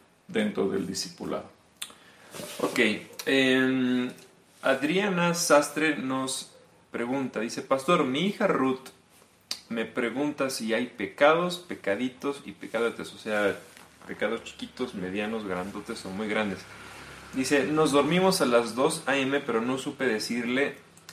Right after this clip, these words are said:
Speaker 2: eh, qué contestarle o encontrar versículos".
Speaker 1: Bueno, mira,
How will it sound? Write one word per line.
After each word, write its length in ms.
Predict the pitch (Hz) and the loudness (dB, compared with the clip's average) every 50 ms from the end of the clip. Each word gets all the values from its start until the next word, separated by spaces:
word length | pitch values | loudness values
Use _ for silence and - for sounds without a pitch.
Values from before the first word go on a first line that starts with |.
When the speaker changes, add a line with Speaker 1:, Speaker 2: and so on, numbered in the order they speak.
| - - | -12 -8
Speaker 2:
eh, 640 | 92 95 98 98 95 95 92 90 90 87 64 - - - | -6 -4 -4 -2 -2 -4 -4 -4 -6 -6 -8 -12 -10 -4
qué 120 | - 135 127 | -4 0 2
contestarle 680 | 156 151 123 123 - - 123 117 113 120 131 135 - - | 2 2 2 0 0 4 6 6 6 6 2 0 0 0
o 100 | 110 110 | -2 -2
encontrar 680 | 104 98 - 104 101 98 95 - 107 107 107 - - - - | -4 -4 -6 -8 -8 -8 -6 -2 0 0 0 0 -4 -12 -8
versículos". 1040 | - 110 - 110 110 - - - - - - 113 98 87 80 - - - - - - _ _ - - - - - - - - - | -6 -6 -6 -6 -6 -6 -6 -6 -8 -8 -8 -10 -10 -10 -12 -14 -16 -18 -18 -18 -20 _ _ -20 -20 -20 -20 -20 -20 -20 -6 2
Speaker 1:
Bueno, 240 | - 170 156 135 120 | 4 4 6 6 4
mira, 400 | 123 123 107 101 92 - - | 4 6 6 6 4 4 -2